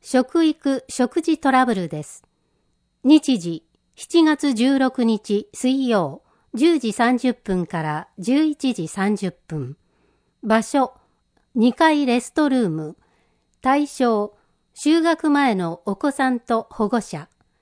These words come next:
主催、子育て支援グループ、アイセル。お話会。日程、七月十九日土曜。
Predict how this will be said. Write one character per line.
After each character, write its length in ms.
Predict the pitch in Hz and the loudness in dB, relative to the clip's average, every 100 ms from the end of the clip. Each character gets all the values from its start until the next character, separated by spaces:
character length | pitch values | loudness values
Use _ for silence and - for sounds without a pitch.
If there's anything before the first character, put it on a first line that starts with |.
| _ _ _ | _ _ _
主 180 | - 262 | -4 -2
催、 460 | 254 294 277 240 - _ _ _ | 2 2 2 -2 -12 _ _ _
子 100 | 269 | -4
育 320 | 359 330 277 | -2 0 0
て 220 | - 196 | 0 -4
支 220 | 190 247 | -2 -2
援 220 | 254 294 262 | 2 2 2
グ 140 | 254 | 0
ル 200 | 247 190 | 0 -2
ー 20 | |
プ、 340 | - 170 165 _ _ | -4 -10 -10 _ _
ア 140 | - 285 | 0 0
イ 100 | 240 | -2
セ 240 | - 160 | -6 -8
ル。 220 | 139 - _ _ _ _ _ _ _ _ _ _ _ _ _ _ _ _ _ _ _ _ _ _ _ _ - | -8 -20 _ _ _ _ _ _ _ _ _ _ _ _ _ _ _ _ _ _ _ _ _ _ _ _ -4
お 80 | 220 | -2
話 540 | 339 330 302 285 - | 2 4 4 0 -6
会。 360 | - 175 147 156 _ _ _ _ _ _ _ _ | -8 -8 -8 -16 _ _ _ _ _ _ _ _
日 240 | 220 254 240 _ 320 | 2 2 2 _ 0
程、 320 | 302 269 - _ _ _ - | 0 0 -6 _ _ _ -20
七 300 | - 339 330 | -4 2 4
月 280 | 320 311 | 2 0
十 260 | 240 320 269 | 0 0 0
九 200 | - 302 | 0 2
日 360 | 240 190 180 190 | 2 0 -8 -2
土 140 | 202 | 0
曜。 400 | 240 226 139 160 | 2 0 -2 -8